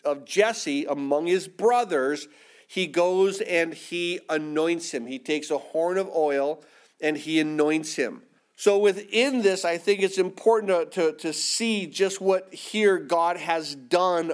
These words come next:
for David. I want to read to you two passages. Just jot them down if you're a note taker. The first is found in Second Samuel chapter two, verse four,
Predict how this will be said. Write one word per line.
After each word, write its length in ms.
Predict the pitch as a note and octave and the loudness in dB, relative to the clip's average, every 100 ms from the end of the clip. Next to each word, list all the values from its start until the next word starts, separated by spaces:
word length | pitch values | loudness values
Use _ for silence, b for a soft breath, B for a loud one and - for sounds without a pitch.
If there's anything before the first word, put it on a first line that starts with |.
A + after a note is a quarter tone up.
| - | -8
for 440 | - E3 D#3+ D#3+ | -4 0 2 0
David. 720 | C3 B2+ D#3 D#3+ D#3+ C3+ G#2 b b b _ | -4 -6 0 2 2 0 -4 b b b _
I 80 | E3 | 0
want 180 | A#3 C#4 | 2 2
to 60 | |
read 220 | A3 A#3 A#3 | 0 -2 -4
to 120 | G3+ | -6
you 60 | |
two 180 | F3+ G3+ | -6 -10
passages. 680 | G3+ F#3+ E3 - E3 D3 D3 | -2 0 0 0 -6 -6 -6
Just 300 | - G3 - | -2 -2 0
jot 240 | G3+ F#3 F3+ | 0 2 0
them 80 | |
down 220 | E3+ E3+ E3+ | 0 -2 -2
if 140 | E3 | -2
you're 140 | E3 | 0
a 40 | D3+ | 2
note 300 | D3+ D#3 D#3 | 4 2 0
taker. 260 | D3+ C#3 | -2 -2
The 140 | C#3 C#3+ | -6 -4
first 340 | F#3 F#3 - | -2 -2 -2
is 140 | E3 - | -6 -4
found 340 | E3 D#3 D#3+ | -2 0 -2
in 100 | C#3+ | -4
Second 460 | - F3+ E3+ F3 D#3+ | -4 -4 -4 -6 -6
Samuel 520 | - D#3 D#3+ D#3+ D3+ | -4 -2 0 -2 -2
chapter 520 | - D#3+ D#3 - D#3+ | -4 -4 -4 -4 -8
two, 460 | D3+ - F#3+ F3+ E3+ | -8 -10 -8 -8 -6
verse 360 | D3+ D#3 D3+ | -4 -4 -4
four, 680 | - - F#3 F3 D#3 C#3+ | -12 -6 -2 0 0 0